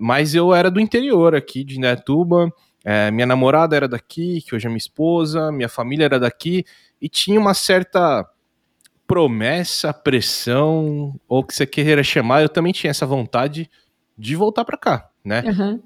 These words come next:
Speaker 1: É, até a questão de construir uma família, tal, e de ficar mais tranquilo, eu preferia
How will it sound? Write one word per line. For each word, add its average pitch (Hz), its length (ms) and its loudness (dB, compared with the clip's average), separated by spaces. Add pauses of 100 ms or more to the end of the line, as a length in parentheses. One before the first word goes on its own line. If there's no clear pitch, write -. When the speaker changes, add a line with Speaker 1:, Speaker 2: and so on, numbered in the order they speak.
(140)
Speaker 1:
É, 98 500 -2 (560)
até 135 260 -2
a 165 120 4
questão 165 320 -2
de 139 100 -4
construir 143 400 -2
uma 165 140 2
família, 131 800 0
tal, 139 520 2
e 120 100 0
de 110 200 -6
ficar 120 300 -4
mais 123 200 -4
tranquilo, 135 640 -2 (340)
eu 139 140 0
preferia 147 720 0